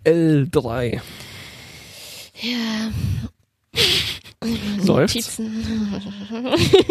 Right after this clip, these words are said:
Speaker 1: Ach so, ja, ja, ja.
Speaker 2: Ja, seufzt irgendwie. Also im ersten Moment dachte ich, cool,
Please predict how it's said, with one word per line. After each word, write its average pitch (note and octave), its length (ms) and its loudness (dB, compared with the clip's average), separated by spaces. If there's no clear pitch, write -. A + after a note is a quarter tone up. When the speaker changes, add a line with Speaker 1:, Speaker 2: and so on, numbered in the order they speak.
Speaker 1:
Ach - 140 8
so, D3+ 100 6
ja, B2 240 6
ja, B2+ 140 2
ja. B2+ 100 2
Speaker 2:
Ja, B3 320 4
seufzt B3+ 480 0
irgendwie. A#3 260 2
Also A#3 140 0
im A#3 80 0
ersten C#4+ 280 -4
Moment C#4 380 -2
dachte B3+ 280 -4
ich, - 300 -4
cool, C4+ 680 2